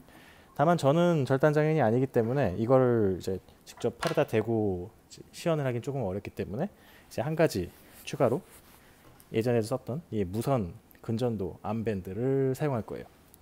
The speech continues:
그래서 이 근전도 센서를 똑같이 이제 저희 무선으로 빼놓은 것이고, 이걸 이제 착용하고 전원을 켜면은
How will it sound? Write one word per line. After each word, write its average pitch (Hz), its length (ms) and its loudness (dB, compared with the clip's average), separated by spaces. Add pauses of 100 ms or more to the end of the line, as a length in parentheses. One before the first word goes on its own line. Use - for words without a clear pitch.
(440)
그래서 117 200 0
이 110 320 4
근전도 139 400 2
센서를 139 440 2
똑같이 143 540 -2 (440)
이제 - 120 -12
저희 95 140 -8
무선으로 101 500 -6 (540)
빼놓은 110 380 -2
것이고, 95 400 -8 (760)
이걸 139 480 8
이제 92 220 -2
착용하고 147 580 -2 (500)
전원을 117 360 2
켜면은 165 360 2